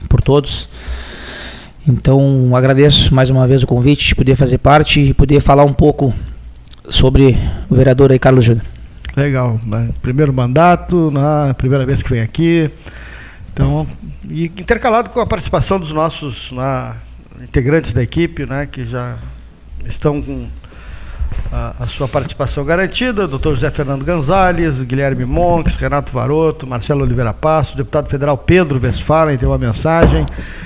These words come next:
Speaker 2: Hoje começa a trigésima sétima edição da Fê Ovelha, em Pinheiro Machado, no Parque Charrua. Estiveram aqui também essa semana, né, que corra tudo bem, né, na Fe-, Feovelha,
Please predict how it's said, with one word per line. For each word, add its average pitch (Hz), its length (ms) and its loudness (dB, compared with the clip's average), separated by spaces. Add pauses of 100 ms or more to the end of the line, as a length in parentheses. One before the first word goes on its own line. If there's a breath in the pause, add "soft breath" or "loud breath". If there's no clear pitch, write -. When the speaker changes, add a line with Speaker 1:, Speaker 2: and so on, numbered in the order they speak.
(320 loud breath)
Speaker 2:
Hoje 175 260 4
começa 175 500 2
a 160 280 2
trigésima 170 1000 0
sétima 156 720 2 (160)
edição 156 380 2
da 147 100 2
Fê 165 180 2
Ovelha, 170 540 6
em 143 120 2
Pinheiro 147 320 0
Machado, 165 680 2 (380 loud breath)
no 123 80 -4
Parque 151 300 0
Charrua. 156 680 4
Estiveram 139 440 0
aqui 139 220 -2
também 139 260 -2
essa 117 160 0
semana, 151 640 -2 (100)
né, 131 240 -4 (1120 loud breath)
que 131 180 -2
corra 147 300 4
tudo 139 240 2
bem, 156 300 6
né, 139 160 0
na 135 100 0
Fe-, 156 140 2 (280)
Feovelha, 151 540 2